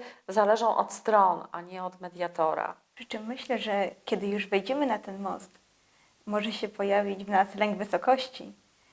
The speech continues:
Speaker 2: ponieważ jest jeszcze wiele, myślę, aspektów, e, trudnych dla osób, które podchodzą do mediacji. Czy jeszcze o nich będziemy mogły powiedzieć kilka słów?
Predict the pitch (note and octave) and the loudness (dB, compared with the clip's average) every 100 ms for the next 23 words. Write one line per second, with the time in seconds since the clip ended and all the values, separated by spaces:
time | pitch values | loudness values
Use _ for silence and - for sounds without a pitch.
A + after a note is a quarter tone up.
0 | _ _ A3 G#3+ G3 G3 G3 G#3 F#3 G3 | _ _ -6 -4 4 4 4 4 4 4
1 | - A3 A3 A3+ A#3 G#3 G3+ G#3 C#4 C4 | -2 2 4 4 4 4 4 8 8 8
2 | G#3+ G#3 - A3+ G3+ G#3 - B3 B3 - | 4 0 -2 0 4 4 4 0 0 -4
3 | G3+ G3+ - - - - _ _ - G3 | -6 -6 -16 -20 -20 -20 _ _ -6 -4
4 | F#3+ - - C#4+ C4 G#3 F#3+ F#3+ F3+ F3+ | -4 -8 0 0 2 -4 -4 -2 4 4
5 | F3+ F3 - _ _ _ _ G#3+ - F#3 | 4 0 -4 _ _ _ _ -4 -4 -10
6 | - G3 F#3+ G3 G3 G3+ F#3+ F#3+ F#3 G3+ | 0 0 0 -4 -6 -4 -2 -2 0 0
7 | F#3+ - F3+ F#3 _ _ _ _ _ _ | 0 -6 -14 -14 _ _ _ _ _ _
8 | - A3+ A3+ - G#3+ G#3 G3+ F#3 F#3+ G3+ | -6 -2 -2 2 2 2 -4 -4 -6 -2
9 | G3 G3 F#3 F#3 F3+ F#3 G3 _ G3+ F#3+ | -2 -2 -2 0 -2 -4 -12 _ -10 -6
10 | F3 - G3 F#3+ F#3+ - A#3+ E4+ | -6 -6 -8 -6 -8 -6 -4 -4